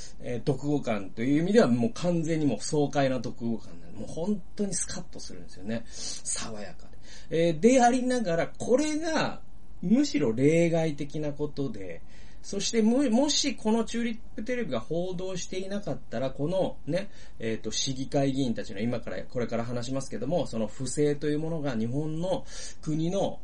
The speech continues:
まあ、普通の状態として今も粛々と行われていた。また富山じゃないところでは粛々と今も、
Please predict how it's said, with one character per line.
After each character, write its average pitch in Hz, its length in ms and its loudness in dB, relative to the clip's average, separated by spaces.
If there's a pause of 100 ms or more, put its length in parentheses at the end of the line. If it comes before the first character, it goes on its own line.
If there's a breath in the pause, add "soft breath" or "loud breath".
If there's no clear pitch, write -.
(100)
ま 143 140 4
あ、 - 300 -4
普 127 220 -4
通 160 300 0
の 208 160 6
状 147 240 4
態 143 200 2
と 143 120 -2
し - 80 -4
て 147 100 -2
今 180 360 6
も 185 360 2
粛 - 300 -4
々 - 280 -4
と 147 120 2
行 127 260 -2
わ 123 160 0
れ 117 80 0
て 113 100 -4
い 110 80 -2
た。 110 180 -2 (200 loud breath)
ま 139 100 2
た 143 120 0
富 170 160 8
山 147 240 4
じ 120 80 0
ゃ - 20 0
な 170 160 2
い 190 80 2
と 151 120 -2
こ 139 100 -2
ろ 135 100 0
で 123 80 0
は 151 140 2
粛 - 180 -2
々 139 160 -2
と 156 140 0
今 190 240 2
も、 214 200 8